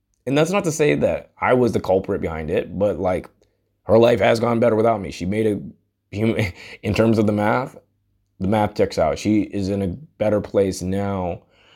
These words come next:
from what I can glean,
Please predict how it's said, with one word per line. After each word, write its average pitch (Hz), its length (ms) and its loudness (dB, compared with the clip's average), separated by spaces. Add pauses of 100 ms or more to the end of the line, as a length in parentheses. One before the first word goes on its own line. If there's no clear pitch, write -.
(800)
from 107 180 4
what 107 120 6
I 107 60 6
can 95 200 -2 (340)
glean, 107 600 0